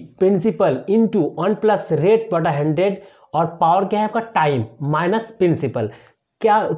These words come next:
कब होगा, जब हम लोग कंपाउंड इंटरेस्ट निकालने बोल दें।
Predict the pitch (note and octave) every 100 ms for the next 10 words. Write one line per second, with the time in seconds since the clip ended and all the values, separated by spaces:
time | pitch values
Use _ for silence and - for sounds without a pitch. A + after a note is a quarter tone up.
0 | - G#3 G3 G#3 A#3 A3 D3 A#2 G3+ G3+
1 | G3 G3+ G#3 - E3+ D#3+ D#3 E3+ E3+ D#3+
2 | D#3 D#3 E3 D#3 C#3 C#3 C#3 D#3 B2+ A#2
3 | A2 G#2